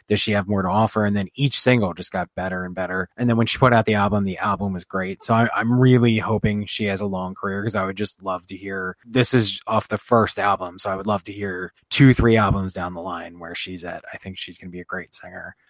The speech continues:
and somebody who potentially could have a really long, great career.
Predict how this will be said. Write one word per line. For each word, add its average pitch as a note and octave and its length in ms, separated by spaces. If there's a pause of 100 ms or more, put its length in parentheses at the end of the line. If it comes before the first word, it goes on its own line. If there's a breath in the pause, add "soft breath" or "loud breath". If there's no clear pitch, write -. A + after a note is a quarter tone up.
(100)
and G2 260
somebody A2+ 380
who G#2+ 100
potentially F#2+ 520
could G2 160
have F2 160
a F#2+ 80
really F2+ 300
long, F2+ 280
great F2 280
career. - 480